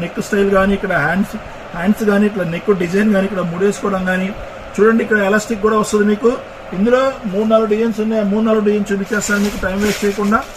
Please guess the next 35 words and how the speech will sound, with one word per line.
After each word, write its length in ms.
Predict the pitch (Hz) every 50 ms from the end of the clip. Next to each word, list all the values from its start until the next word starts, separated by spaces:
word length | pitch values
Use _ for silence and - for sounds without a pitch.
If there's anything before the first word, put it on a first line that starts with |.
| - - -
ఇదిగో 300 | - - - 175 175 165 -
చూడండి, 240 | 202 214 220 220 226 226 220
మీకు 180 | 202 - - 247 247 - - - - - - - - - -
సూపర్ 280 | 214 - - 233 233 226
గా 60 | 233 226 226
ఉంటాయి 200 | 226 214 226 220 214
ఇవన్నీ 280 | 208 208 208 214 220 220 214
మీకు. 180 | 202 196 202 175 - -
అన్ని 220 | - 196 226 247 254 - -
సింగిల్ 240 | 233 240 247 226 208 226
పీసెస్ 280 | 214 202 - 214 - -
ఏ 20 | 214 220
ఉన్నాయండి. 360 | 208 202 202 196 202 196 226 349 - - - - - - - - - - 190
ఎం 80 | 208 226 214 -
సైజ్, 200 | 226 233 233 226 208
ఎల్ 100 | 185 208 196 -
సైజ్, 180 | 214 220 226 220 190
ఎక్స్ఎల్ 240 | - - 208 202 196 -
సైజ్ 160 | 196 196 196
వాళ్ళకి 200 | 202 196 190 180 185
మాత్రం 220 | 185 - - 196 190 180 175
ఎవరైనా 400 | 175 180 208 226 226 220 220 220 214
మిస్ 160 | 196 - -
చేసుకోవద్దు 420 | 202 196 - - - 220 208 185 196 208
మీకు. 180 | 202 202 - 233 247 - - - - - - - - - - -
సూపర్ 340 | 226 214 - - - - - 233
గా 60 | 233 214 214
ఉన్నాయి 180 | 220 226 220 220 214
మీకు. 200 | 202 214 233 226 254 254 220
ఇదిగో 160 | 170 151 156 135 -
చూడండి, 300 | 180 185 185 185 190 196 202 - -
ఇదైతే 300 | - 175 180 185 - 214 - - - -
awesome 300 | 269 254 - 208 202 196 202
గా 40 | 208 196
ఉంది. 160 | 190 196 226